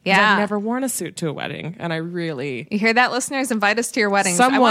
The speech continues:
Speaker 2: Someone
Speaker 1: go to a lesbian wedding.
Speaker 2: I have a, a friend who's engaged to a woman, and so that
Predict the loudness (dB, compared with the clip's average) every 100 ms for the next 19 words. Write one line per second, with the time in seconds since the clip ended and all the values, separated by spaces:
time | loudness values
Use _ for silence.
0 | 4 2 -2 -2 -4 -4 -8 -10 -10 -10
1 | -10 -12 -16 _ _ 0 4 4 0 0
2 | 2 2 2 0 -2 -2 -2 0 0 0
3 | -2 0 0 0 -4 -4 -2 -2 -2 -4
4 | -4 -4 -4 -2 -4 -2 0 0 4 2